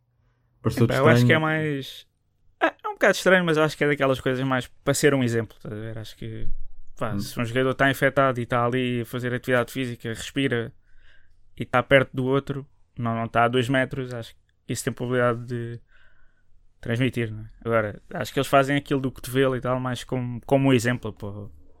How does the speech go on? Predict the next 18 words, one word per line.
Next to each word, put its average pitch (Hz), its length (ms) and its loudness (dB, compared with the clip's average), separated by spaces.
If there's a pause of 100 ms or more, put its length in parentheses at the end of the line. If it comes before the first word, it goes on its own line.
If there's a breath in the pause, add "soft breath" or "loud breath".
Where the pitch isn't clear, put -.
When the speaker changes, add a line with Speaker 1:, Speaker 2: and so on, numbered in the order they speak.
(220)
Speaker 2:
para 120 80 -2
a 110 40 -2
sociedade, 117 400 0
tá 139 120 -20
a - 20 -16
ver? 131 160 -16 (760 soft breath)
Pelo 123 140 0
Speaker 1:
Hum. - 0 -
Speaker 2:
menos 160 180 4
é 175 40 8
a 175 40 8
minha 165 180 4
ideia, 131 280 4
tipo, 107 280 -6
eu 107 300 -8 (1040)
acho - 240 -10
que - 60 -4
eles, 117 180 -4